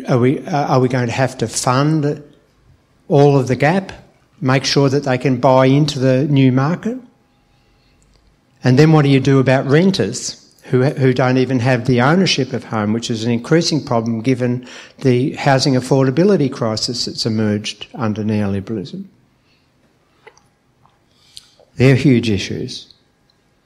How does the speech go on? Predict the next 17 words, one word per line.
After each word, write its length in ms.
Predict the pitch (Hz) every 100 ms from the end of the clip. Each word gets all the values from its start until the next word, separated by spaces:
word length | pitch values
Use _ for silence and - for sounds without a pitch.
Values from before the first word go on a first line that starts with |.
| - - _ _ _ _ _ -
Uh, 280 | 147 113 -
of 160 | 117
course, 340 | - 151 156 -
we 120 | 143
need 220 | 127 120
s-, 240 | 120 - -
skill 360 | - 185 170
development. 600 | 147 120 104 98 - 101 - _ _ _ _ _ _ _ _ _ _ _ _ - _ _ _ _ _ _ -
And, 380 | 117 113 113 117
uh, 460 | 113 110 110 127 - - 254
that 340 | 160 139 139
increasingly 840 | 139 127 - 156 175 - 127 117 117
has 240 | 120 113
been 520 | - 110 113 120 165 -
undermined 880 | 123 113 123 143 185 123 98 117 -
by 200 | 107 104
neoliberalism. 880 | 107 98 95 92 - 95 80 -